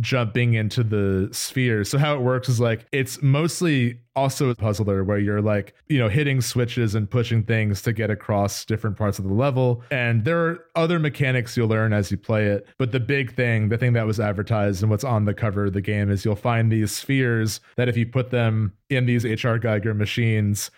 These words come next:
you can then jump into that sphere, and that sphere itself is its own level. And eventually you get to the point where you have multiple spheres and you can put them inside each other. And often carrying one of them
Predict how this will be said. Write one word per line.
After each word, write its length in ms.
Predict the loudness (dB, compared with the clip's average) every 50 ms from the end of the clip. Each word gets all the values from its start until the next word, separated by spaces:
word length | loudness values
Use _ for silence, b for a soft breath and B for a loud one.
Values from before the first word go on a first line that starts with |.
| b -2
you 100 | -2 0
can 180 | 0 0 0
then 220 | 0 2 2 2 0
jump 400 | 0 0 0 0 0 0 2 2
into 260 | 2 2 2 2 2
that 240 | 2 0 0 -2 -6
sphere, 340 | -6 -2 0 0 2 2 2
and 160 | 2 2 2
that 220 | 2 0 -2 -4
sphere 380 | -8 -6 -4 0 0 0 0 0
itself 540 | 0 -2 -4 -2 -2 0 0 0 -2 -2 -2
is 140 | -2 0 0
its 140 | 0 -2 -2 -2
own 320 | 0 2 2 4 4 4 4
level. 460 | 2 2 0 -2 -6 -8 -10 -10 -6 -4
And 220 | -2 0 0 0 0
eventually 580 | 0 0 2 2 2 2 2 2 0 0 2
you 100 | 2 2
get 140 | 2 0 0
to 80 | 0 0
the 80 | 0 0
point 340 | 0 0 2 2 2 2 2
where 100 | 2 2
you 120 | 2 4
have 280 | 2 2 2 2 2 2
multiple 400 | 2 0 0 0 0 0 0 0
spheres 500 | 0 -2 -2 -2 0 0 2 0 0 0
and 100 | 0 -2
you 60 | 0 0
can 140 | -2 -4
put 260 | -2 -2 -4 -4 -2 0
them 160 | 0 2 2
inside 500 | 2 2 2 0 0 0 0 0 0 0
each 200 | -2 -2 -2 0 0
other. 420 | 0 2 2 2 2 2 0 -2 B B B B -4
And 300 | -2 0 0 0 0 -2 -4 -2
often 680 | -2 0 -2 0 0 0 2 2 4 4 4 2 2 0 B B B _ -6
carrying 680 | -2 0 0 0 0 0 2 2 2 2 2 2 2
one 140 | 2 2 2
of 120 | 2 2
them 360 | 2 0 2 2 2 0 0